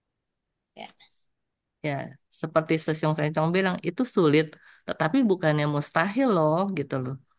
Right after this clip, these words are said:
Speaker 2: Ya, karena
Speaker 1: Iya.
Speaker 2: kembali ya,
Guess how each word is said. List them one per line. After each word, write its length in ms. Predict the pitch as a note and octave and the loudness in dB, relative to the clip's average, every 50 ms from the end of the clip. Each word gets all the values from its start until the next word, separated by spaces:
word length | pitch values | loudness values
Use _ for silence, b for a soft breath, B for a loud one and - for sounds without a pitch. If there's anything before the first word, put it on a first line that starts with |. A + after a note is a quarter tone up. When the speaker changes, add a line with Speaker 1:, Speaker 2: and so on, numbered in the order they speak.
| _ _ _ _ _ _ _ _ _ _ _ _ _ _ _ _ _ - - | _ _ _ _ _ _ _ _ _ _ _ _ _ _ _ _ _ -6 -4
Speaker 2:
Ya, 60 | C3 B2+ - - - _ _ _ _ _ _ _ _ _ _ _ - | -2 -2 -4 -6 -10 _ _ _ _ _ _ _ _ _ _ _ -2
karena 240 | C#3+ D3+ F3 G#3 A#3+ A#3 - - - _ | 0 2 4 4 4 4 2 -2 -10 _
Speaker 1:
Iya. 460 | G3 F#3 F3 E3 D#3 D3+ - - - _ _ _ _ _ _ | -6 -4 -4 -4 -4 -6 -10 -12 -14 _ _ _ _ _ _
Speaker 2:
kembali 420 | - F3+ F#3 F3 E3+ E3+ F#3+ A3 G#3+ D#3 C#3 | 2 4 6 6 6 6 6 4 4 4 2
ya, 60 | B2+ | 2